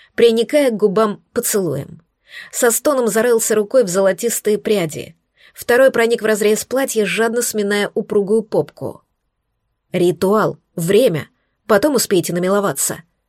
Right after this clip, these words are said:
напомнил дракон, и я тяжело дыша, с неохотой оторвался от сладких губ. "Ой, а где кольцо?" — огляделась любимая, не находя коробочку.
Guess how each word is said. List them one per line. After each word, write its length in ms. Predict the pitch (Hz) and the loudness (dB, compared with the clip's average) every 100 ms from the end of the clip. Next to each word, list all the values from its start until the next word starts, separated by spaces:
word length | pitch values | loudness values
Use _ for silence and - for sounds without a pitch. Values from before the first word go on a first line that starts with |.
| _ _ _ - | _ _ _ -2
напомнил 520 | - - 311 277 240 | 0 2 0 2 0
дракон, 560 | 220 220 - 277 160 - _ _ _ - | 0 -2 0 -2 -2 -8 _ _ _ -4
и 80 | 214 | 0
я 400 | 226 247 247 151 _ _ _ | 0 0 -2 -8 _ _ _
тяжело 380 | - 196 208 202 | -2 2 2 2
дыша, 320 | 196 - 269 | 0 0 0
с 120 | - | -2
неохотой 640 | 233 226 220 269 277 269 - | -2 -2 -2 -4 -2 -2 -4
оторвался 680 | 226 - 202 190 220 214 - | -6 -2 -2 0 -2 -2 -4
от 180 | 202 | -6
сладких 480 | 196 180 165 - 214 | -6 -4 -4 -2 -4
губ. 320 | 196 190 - - _ _ _ _ _ _ _ _ _ _ _ _ _ _ - | -2 -6 -8 -18 _ _ _ _ _ _ _ _ _ _ _ _ _ _ -4
"Ой, 320 | 285 190 - _ _ _ _ - | 0 0 -2 _ _ _ _ -4
а 180 | 214 196 | -2 -2
где 360 | 170 175 226 | -2 0 0
кольцо?" — 520 | 294 339 - - 160 - _ _ _ _ | 0 0 0 -4 -4 -8 _ _ _ _
огляделась 640 | - 202 226 214 196 180 - | -2 2 2 4 2 0 -2
любимая, 520 | 175 190 269 302 - - | -2 -2 -2 -2 -4 -6
не 120 | 233 | -2
находя 400 | 240 - 214 226 | -2 -2 0 0
коробочку. 760 | 240 269 156 147 - - - | 0 -4 -4 -4 -8 -10 -18